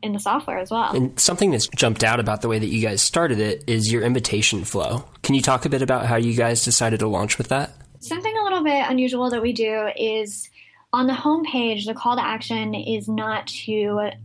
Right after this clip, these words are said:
Speaker 1: uh, buy Edgar, but to request an invitation to buy Edgar, <laughs> basically.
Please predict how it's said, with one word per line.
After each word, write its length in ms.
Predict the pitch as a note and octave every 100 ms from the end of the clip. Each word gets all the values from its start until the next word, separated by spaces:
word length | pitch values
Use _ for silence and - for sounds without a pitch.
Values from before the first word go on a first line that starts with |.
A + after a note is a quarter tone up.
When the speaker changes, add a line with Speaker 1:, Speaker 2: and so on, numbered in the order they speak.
| -
Speaker 1:
uh, 240 | - -
buy 340 | G#3 A3+ B3
Edgar, 540 | A#3+ G#3+ G3+ G#3 G3+ G#3 G3+
but 260 | G#3+ G#3 G3+ -
to 300 | A3+ A3 G#3+ G#3
request 640 | A3 A3 G#3 G3 - - -
an 80 | G#3
invitation 720 | G3+ G#3 F#4+ G4 E3 - - - - -
to 80 | B3+
buy 160 | B3 A#3
Edgar, 320 | G#3+ G#3 G3
<laughs> 20 | A3+
basically. 560 | A#3+ A#3 - G#3 -